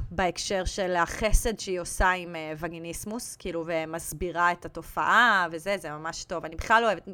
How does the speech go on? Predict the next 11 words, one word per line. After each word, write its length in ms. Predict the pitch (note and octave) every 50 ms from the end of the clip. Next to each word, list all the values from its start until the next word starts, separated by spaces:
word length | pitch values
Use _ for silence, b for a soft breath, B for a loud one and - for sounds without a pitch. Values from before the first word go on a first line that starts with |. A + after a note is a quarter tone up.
| - _ _
כאילו, 360 | - B3+ A#3 A#3+ A#3 A3+ A3 b b b b b b b b b b b _
זה 100 | F#3+ G#3
התחיל 260 | - - - C#4 C4+
לעלות 420 | C4 A#3+ G3+ G3 G#3 A3 A3+ - -
כזה 460 | - B3 A3 F3+ F3+ E3 D#3+ D#3+ D#3+ D#3+
ל-, 460 | E3 D#3+ D#3+ D#3+ D#3+ D#3+ D#3+ E3 E3+ E3+ - _ _ - - _ _ _ -
לשיח, 600 | F3 F3 - - - C4 G3+ D3+ - - - - _ _
הנושא 340 | E3+ E3+ E3 - - F#3 E3+
של 140 | - F3 D#3+
כאבים 280 | - F3+ E3 D#3 E3+ E3
בחדירה. 440 | D3+ - - D#3 D#3+ D#3+ E3 E3+